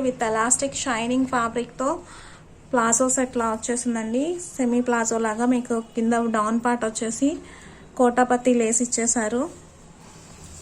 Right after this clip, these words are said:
And అలానే చున్నీ వచ్చేసి బ్రౌన్ కలర్ చున్నీ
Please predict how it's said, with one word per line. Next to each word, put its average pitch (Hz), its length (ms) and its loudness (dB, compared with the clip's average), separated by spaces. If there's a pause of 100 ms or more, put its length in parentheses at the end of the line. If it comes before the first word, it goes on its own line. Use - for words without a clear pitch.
(680)
And 247 200 2
అలానే 254 240 4 (100)
చున్నీ 254 340 2
వచ్చేసి 254 400 0 (1120)
బ్రౌన్ 240 340 4
కలర్ 262 280 4
చున్నీ 240 260 0